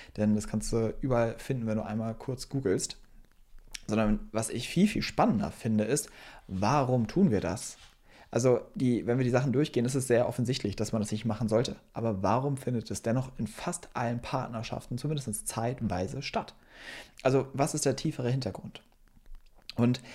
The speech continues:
das ist das, was wir entdecken oder verstehen müssen, damit wir das verändern können. Einfach nur zu sehen, ah, okay, das sind fünf Todsünden, die sollte ich nie machen. Und dann zu merken, Mist, ich mache sie aber trotzdem, ja. Ja, zu was führt das? Nämlich nur zu mehr Selbstablehnung und Selbsthass. Von wegen, ich Idiot,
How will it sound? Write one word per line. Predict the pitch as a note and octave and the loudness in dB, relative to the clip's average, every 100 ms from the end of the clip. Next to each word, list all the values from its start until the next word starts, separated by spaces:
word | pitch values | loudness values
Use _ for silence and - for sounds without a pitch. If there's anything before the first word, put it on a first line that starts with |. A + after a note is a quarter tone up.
| - | -6
das | - A#2+ | 0 2
ist | D3+ | 4
das, | C3+ C#3 | 2 2
was | B2+ | 2
wir | A#2+ | 2
entdecken | A2+ D3 D#3 | 4 2 2
oder | B2 G#2+ | 0 0
verstehen | A#2 G#2+ - G#3 C#3 | -2 -2 2 2 4
müssen, | G#2+ G#2+ - B2 | 4 2 2 2
damit | A#2+ B2 | 0 0
wir | B2 | 0
das | A2+ | 0
verändern | - A2+ C3 - | -2 -2 2 4
können. | - A2 - | 4 0 0
Einfach | D#3 F#3 | 0 2
nur | F3+ E3 | 2 0
zu | - | -2
sehen, | C3+ C3 C3 | 2 2 0
ah, | F3 | -4
okay, | E3+ E3 | 0 0
das | F3+ | 2
sind | F#3 | 2
fünf | C#3 - | 0 2
Todsünden, | C3 C3+ D3+ C3+ D3 | 0 2 0 0 -2
die | |
sollte | D3 E3 D3 | 2 2 2
ich | A2+ | 0
nie | |
machen. | G2+ A2 - C#3 - - - | 2 0 -2 -6 -8 -16 0
Und | C#3 | 2
dann | D#3+ | 2
zu | E3 | 2
merken, | C#3+ - B2+ A#2 | 2 2 -2 -2
Mist, | C3+ E3 - | 2 2 0
ich | - | -2
mache | C#3 | 0
sie | C3 | 2
aber | A2+ | 0
trotzdem, | - D#3+ - - C3 | 0 -4 0 -2 -2
ja. | - A2+ C#3+ - - - | -4 -6 -6 -12 -12 -2
Ja, | - B2+ C#3 | -2 -2 -4
zu | C3+ | -2
was | B2 | -2
führt | - G3 | 0 0
das? | D3+ C3 | 0 -2
Nämlich | B2 B2 C3+ | -2 -4 -2
nur | C#3 E3 | -2 -2
zu | - C3+ | -2 -2
mehr | A#2+ B2+ | 0 0
Selbstablehnung | A2 - - F#2+ G#2+ G#2 | 0 0 -2 -2 -2 -2
und | A2+ | -2
Selbsthass. | A2+ G#2+ - A#2+ - - | 0 0 -2 -6 -8 -8
Von | - A2 | -2 0
wegen, | G#2+ G#2+ | 0 -2
ich | D#3 - | -4 -4
Idiot, | G#2 G#2+ - | -6 -4 -6